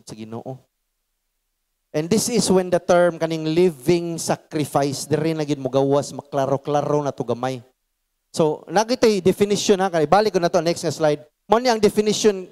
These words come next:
natong na-, nakita ganina of sacrifice. As a living sacrifice, something given up or lost. Something given up or lost,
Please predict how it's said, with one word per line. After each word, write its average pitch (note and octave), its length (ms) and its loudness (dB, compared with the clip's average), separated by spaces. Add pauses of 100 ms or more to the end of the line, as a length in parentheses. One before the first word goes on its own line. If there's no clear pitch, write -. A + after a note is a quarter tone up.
(120)
natong E3 320 -2
na-, D#3+ 160 -2
nakita E3 400 -4
ganina D#3 400 -2 (480)
of D3 160 0
sacrifice. E3+ 640 0
As G3 160 0
a G3+ 60 6
living G#3 340 2
sacrifice, F3+ 720 0 (320)
something A3 560 2
given G3+ 400 0
up F#3 220 2
or F3 100 6
lost. E3+ 400 2 (1300)
Something G#3+ 480 0
given G3 320 2
up F#3 240 0
or F3 160 4
lost, D#3 320 0